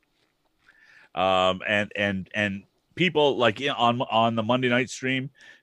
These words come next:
people constantly go, "You ought to save those for the, for this or that or whatever." I save week to week. I am not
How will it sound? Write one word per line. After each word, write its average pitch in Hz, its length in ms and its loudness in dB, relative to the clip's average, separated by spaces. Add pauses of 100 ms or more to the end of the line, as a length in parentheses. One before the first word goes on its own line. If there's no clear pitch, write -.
people 104 800 2 (500)
constantly 104 640 0
go, 87 180 0
"You 87 180 -2
ought 117 100 0
to 110 80 -6
save 107 280 -2
those 95 240 -2
for - 140 -14
the, 87 220 -8
for 85 200 -4
this 85 440 -6
or 76 220 -6
that 82 360 0
or 82 100 -6
whatever." 73 420 -8 (460)
I 185 220 2
save 156 340 2
week 117 220 0
to 104 100 -4
week. 98 300 0
I 123 180 4
am 90 180 0
not 95 440 2